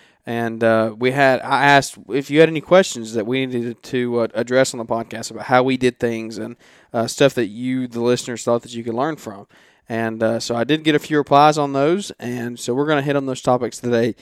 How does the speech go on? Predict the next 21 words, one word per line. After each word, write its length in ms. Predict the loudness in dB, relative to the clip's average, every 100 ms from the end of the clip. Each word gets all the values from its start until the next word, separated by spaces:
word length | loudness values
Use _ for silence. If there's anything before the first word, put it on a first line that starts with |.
| _ _ _
and 80 | -10
just 160 | -8 2
talk 220 | 2 4
about 180 | 2 2
'em 80 |
for 160 | -2 -8
a 40 |
quick 240 | -4 -2 -2
minute 240 | -6 -8
here. 240 | -10 -14 -8
So 280 | -2 -2 -2
the 120 | -4
first 260 | 2 4 4
one 80 | 0
we're 60 |
gonna 160 | 0 2
go 160 | 2 0
into 420 | -2 0 2 2
is, 360 | 2 0 0 -4
uh, 200 | -6 -6
payroll. 640 | 0 4 4 2 -6 -12